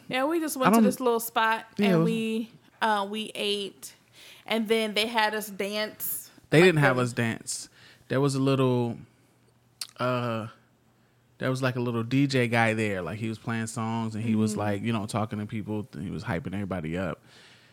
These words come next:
Speaker 2: stuff like that. And then somebody, I don't know if it was me that told him that we had just got married. Somebody did, and he
Speaker 1: Mm-hmm.
Speaker 2: shouted us out. And it was my idea for us to
Speaker 1: Oh,
Speaker 2: go
Speaker 1: it was
Speaker 2: dance.
Speaker 1: your idea.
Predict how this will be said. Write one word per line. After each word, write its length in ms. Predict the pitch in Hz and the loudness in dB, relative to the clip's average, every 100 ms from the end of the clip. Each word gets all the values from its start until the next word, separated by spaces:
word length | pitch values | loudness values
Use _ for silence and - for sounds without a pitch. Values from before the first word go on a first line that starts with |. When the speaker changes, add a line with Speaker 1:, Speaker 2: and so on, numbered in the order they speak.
| _ | _
Speaker 2:
stuff 320 | - - 110 110 | -10 -4 -2 0
like 240 | 101 104 | 0 0
that. 340 | 107 107 98 - | 2 4 2 -4
And 200 | 101 107 | -6 -4
then 380 | 104 95 104 - - - - _ _ - | -4 -6 -8 -12 -20 -20 -20 _ _ -20
somebody, 640 | - - 190 202 160 135 135 | -10 -2 2 4 4 4 0
I 60 | |
don't 120 | 175 180 | 0 0
know 100 | 170 | 0
if 100 | 165 | 0
it 40 | |
was 180 | 139 123 | -2 -2
me 460 | 123 147 156 160 - _ - _ _ | 0 2 4 2 -2 _ -20 _ _
that 220 | 123 117 - | 0 0 0
told 340 | 127 131 135 | 0 0 0
him 180 | 135 127 | 0 -2
that 140 | 113 | -4
we 120 | 123 120 | -2 -2
had 160 | 110 | -2
just 180 | 113 113 | -4 -2
got 180 | 117 95 | -2 0
married. 480 | 107 120 139 135 - _ _ _ _ _ _ _ | 0 0 0 -2 -10 _ _ _ _ _ _ _
Somebody 420 | - 151 135 113 | -6 2 2 2
did, 300 | 107 110 107 | 0 -2 -2
and 80 | 104 | -4
he 120 | 107 | -6
Speaker 1:
Mm-hmm. 80 | 107 | -6
Speaker 2:
shouted 300 | - 110 101 | -2 -2 -2
us 160 | 104 - | -6 -4
out. 360 | - 143 120 - _ _ - _ | 0 2 0 -6 _ _ -20 _
And 240 | - 107 - | -8 -6 -4
it 60 | 117 | -4
was 180 | 107 107 | -4 -4
my 360 | 117 131 170 - | 0 4 4 4
idea 680 | 120 110 107 98 98 101 123 _ _ _ | 0 0 0 0 0 -4 -8 _ _ _
for 120 | - - | -10 -4
us 200 | 113 226 | 0 2
to 60 | 233 | 2
Speaker 1:
Oh, 40 | |
Speaker 2:
go 80 | 226 | 2
Speaker 1:
it 40 | 220 | 2
was 60 | 214 | 2
Speaker 2:
dance. 280 | 113 98 | 2 0
Speaker 1:
your 100 | 208 | 0
idea. 840 | 214 226 240 208 202 196 196 170 | 2 2 0 -2 -4 -4 -4 -2